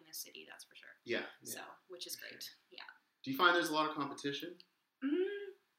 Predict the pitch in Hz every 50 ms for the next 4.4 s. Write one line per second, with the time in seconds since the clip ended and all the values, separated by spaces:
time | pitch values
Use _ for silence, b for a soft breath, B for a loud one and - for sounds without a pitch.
0 | _ _ _ _ _ - 131 123 120 123 123 120 120 120 120 120 117 117 117 113
1 | 104 104 104 - - 110 113 107 - 113 110 104 101 - - 104 101 101 101 101
2 | 95 95 95 95 98 101 - - - _ _ - - - 349 349 349 302 - -
3 | 98 95 - 98 101 - - _ _ _ _ _ _ _ - - - 262 262 269
4 | 359 392 - 320 330 311 294 277